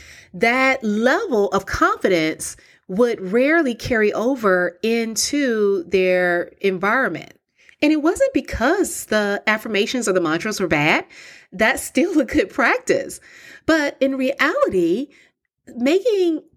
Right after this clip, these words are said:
th-, the focus or the solution centered on changing the client, changing the individual, changing us,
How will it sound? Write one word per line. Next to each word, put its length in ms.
th-, 260
the 720
focus 480
or 260
the 520
solution 920
centered 580
on 180
changing 800
the 120
client, 500
changing 560
the 140
individual, 480
changing 580
us, 520